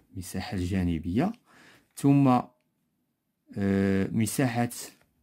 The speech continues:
القاعدة، ثم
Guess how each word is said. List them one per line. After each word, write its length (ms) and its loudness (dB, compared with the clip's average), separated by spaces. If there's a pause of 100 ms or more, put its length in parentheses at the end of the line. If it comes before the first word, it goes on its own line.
(2500)
القاعدة، 680 -4 (4000)
ثم 560 4